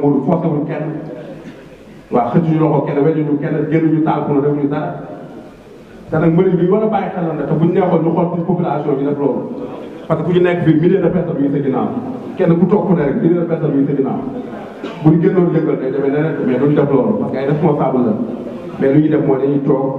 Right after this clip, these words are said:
wax ak état bi, ñaan. Ne ko nag par rapport ak Bira Sène bi nga xam te ne mooy président du C N G, di ko nuyu de passage. Mu wut ay protocole sanitaire, déposé ko au niveau de l'État. Ñu xool nu mbir yi bëree.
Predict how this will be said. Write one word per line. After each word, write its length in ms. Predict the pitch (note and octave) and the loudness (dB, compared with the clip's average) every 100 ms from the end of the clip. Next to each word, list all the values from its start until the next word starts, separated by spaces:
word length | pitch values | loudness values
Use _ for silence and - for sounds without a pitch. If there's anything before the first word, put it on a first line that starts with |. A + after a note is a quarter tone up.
| - C3 - | -8 -10 -6
wax 160 | B2 C#3+ | -4 -2
ak 120 | D3 | -2
état 240 | D3 D3 A#2+ | -2 -2 -2
bi, 60 | A#2+ | 0
ñaan. 260 | B2+ D3+ B2+ G#2 - - - - - - - - - - - | 0 0 -4 -8 -12 -16 -18 -20 -18 -20 -20 -20 -18 -16 -2
Ne 100 | D#3 | 2
ko 60 | D3+ | 2
nag 160 | C#3+ E3 | 2 0
par 80 | |
rapport 260 | E3 D#3+ E3+ D3 | 0 0 0 2
ak 80 | |
Bira 240 | E3+ E3+ D3+ | 0 0 0
Sène 140 | - C3+ | -2 -2
bi 60 | |
nga 80 | D#3 | -2
xam 140 | D#3 D3+ | -2 -2
te 80 | |
ne 80 | D3+ C#3 | 0 2
mooy 120 | D3 D3 | 2 2
président 320 | D#3+ D3+ C#3 | -2 -2 -2
du 80 | C3+ | -2
C 60 | |
N 100 | C#3+ C#3 | 0 0
G, 100 | C3 | 0
di 80 | C3+ | 2
ko 80 | |
nuyu 160 | D3 C#3+ | 2 2
de 80 | C3+ C#3+ | 0 -2
passage. 400 | C#3 C#3 G#2 - - - - - - - - - | -2 -4 -6 -8 -12 -14 -14 -16 -18 -20 -14 0
Mu 100 | A#2 | 2
wut 160 | C#3 C#3+ C#3+ C#3+ | 4 2 -2 -4
ay 100 | - - | -4 2
protocole 400 | B2+ B2 B2+ B2 | 2 2 0 -2
sanitaire, 460 | D3 C3+ C3 B2 B2 - - - - - | 0 0 2 0 0 -4 -8 -10 -10 0
déposé 340 | D3 D3 C3 C#3 | 2 4 4 4
ko 60 | C3 | 4
au 80 | B2+ | 4
niveau 800 | C3 B2+ B2+ A#2+ A#2+ A2+ A#2 - - | 2 2 2 2 2 0 -2 -6 -4
de 60 | - | -2
l'État. 400 | C#3 C3+ A#2 A#2 A#2 - - - - | 0 0 -2 -4 -8 -10 -12 -12 -4
Ñu 140 | A2 A2 | -2 2
xool 240 | B2 A#2+ | 2 2
nu 60 | A#2+ | 2
mbir 160 | A#2+ | 2
yi 80 | A#2 | 4
bëree. 320 | A#2 A2+ G3 | 4 2 0